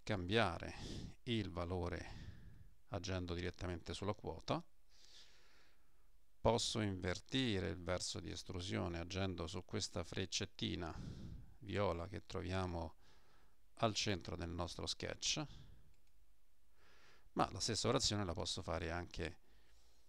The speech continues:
dalla dashboard dell'estrusione, quindi dal cruscotto dell'estrusione. E queste sono alcune delle possibilità che io ho all'interno di questo comando. Posso anche decidere di fare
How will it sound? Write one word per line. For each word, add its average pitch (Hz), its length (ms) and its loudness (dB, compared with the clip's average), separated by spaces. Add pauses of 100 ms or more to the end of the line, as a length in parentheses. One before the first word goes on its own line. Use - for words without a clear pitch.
(320)
dalla 92 260 2
dashboard 92 880 6
dell'estrusione, 90 1080 4
quindi 90 240 2
dal 90 260 2
cruscotto 92 960 2 (380)
dell'estrusione. 85 1040 -4 (1160)
E - 80 -8
queste 104 280 2
sono 92 220 4
alcune 107 840 6
delle 95 320 4
possibilità 92 680 2
che - 120 0
io 92 180 4
ho 92 280 8 (600)
all'interno 95 440 2
di 90 80 -2
questo 87 320 0
comando. 82 560 -2 (1000)
Posso 104 440 8
anche 101 360 4
decidere 90 540 2
di 87 120 0
fare 82 560 2